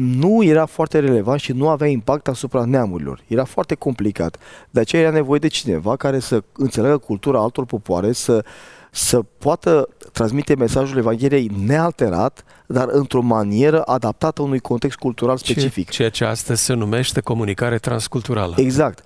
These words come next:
Speaker 1: Ori nu oricine are această capacitate. Uh, pentru că dacă nu-i, uh, stăpânești bine o, o cultură, dacă nu înțelegi, uh, fenomenul unei, unei transmiteri a Evangheliei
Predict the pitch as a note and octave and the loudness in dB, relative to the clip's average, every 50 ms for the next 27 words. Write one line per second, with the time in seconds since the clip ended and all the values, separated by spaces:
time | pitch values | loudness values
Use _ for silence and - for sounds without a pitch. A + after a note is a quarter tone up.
0 | - - - - B2 C3 - C3+ C#3 C#3 D3+ F3+ A3 A#3+ G#3+ - - - F3+ F#3 | -20 -8 -2 0 0 0 0 0 0 0 2 4 4 4 2 2 -2 -4 -2 0
1 | D#3 D#3 D#3 - - D3 - E3 - D#3+ C#3+ - D3+ C#3 - - D3 - F#3 F#3 | 2 2 2 0 -2 -4 -2 -2 -2 -2 -2 -2 -4 -4 -4 -4 -2 -2 -2 -2
2 | - - D2+ C#2 - _ _ _ _ _ _ _ - C3 A#2 A2+ A2 G2+ - A#2+ | -2 -4 -8 -8 -8 _ _ _ _ _ _ _ 0 2 2 2 2 2 2 0
3 | A#2+ A2 A#2+ G#2 - A#2+ A2+ A2 A2 A#2 A2+ - - A2+ B2 B2+ C#3+ D#3 D3+ - | 0 0 -2 2 4 4 4 4 2 -2 -2 -2 -2 -2 -2 0 0 2 2 2
4 | - A2+ A2+ G#2+ - - B2 G2+ - A#2 C3+ D3 C#3 B2 A#2 C#3 C#3+ D3+ C#3 A#2+ | 2 0 0 0 0 -2 -2 -2 -2 0 0 0 -2 -2 -2 -2 0 0 0 0
5 | - - - A#2+ G#2 - - A2 G2+ G2 - C#3+ C3+ B2 A#2 A2 - - A2 B2 | -4 -4 -4 -2 -2 -2 -2 -6 -4 -2 0 2 2 2 2 0 0 -2 0 0
6 | C#3 C3+ - C3+ A2 G#2+ C3+ C#3 B2+ A#2 A#2 - - - G#2 G2 F#2 F2 - D#2+ | 0 0 0 0 2 2 2 0 0 -4 -10 -8 -4 -2 0 0 0 -2 -4 -6
7 | G2 - - - - - - A#2 G#2+ G#2+ G2+ G#2+ G#2+ B2 D3 F3 E3+ D3+ C3 D#3 | -8 -10 -14 -16 -8 -4 -2 -2 0 0 -2 -2 0 0 0 0 0 -2 -2 -2
8 | F#3 B2+ B2 A#2 A#2 A#2 G#2+ - - - B2 A#2 A#2 A#2 A#2 G#2+ G#2 - A2+ G#2 | -2 0 2 2 2 0 0 -4 -6 -4 -2 0 0 2 2 0 0 0 0 -2
9 | G2+ G2 A2+ C#3 C#3 - C#3+ A2+ A2 - - - - - - - - - - - | 0 0 -2 -2 0 0 0 -2 -2 -6 -12 -20 -20 -20 -20 -20 -14 -8 -2 0
10 | A2+ A2 A2 A2 A2+ A#2+ C3+ C3 B2+ A#2 G2 | 0 2 2 2 2 4 4 4 4 2 0